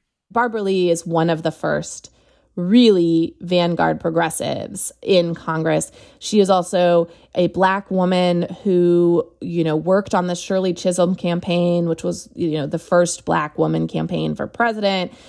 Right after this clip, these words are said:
She was one of the earliest supporters of Kamala Harris when she came on the stage.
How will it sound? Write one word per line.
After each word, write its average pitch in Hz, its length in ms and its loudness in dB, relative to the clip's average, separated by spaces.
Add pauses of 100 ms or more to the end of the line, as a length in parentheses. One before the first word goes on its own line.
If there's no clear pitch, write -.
(140)
She 180 340 0
was 165 240 2
one 165 140 0
of 160 80 -4
the 156 160 -6
earliest 190 400 2
supporters 175 840 0
of 160 440 -4
Kamala - 360 -8
Harris 233 460 2
when 202 100 0
she 208 140 -8
came 190 260 -2
on 175 140 0
the 175 80 -2
stage. 175 500 0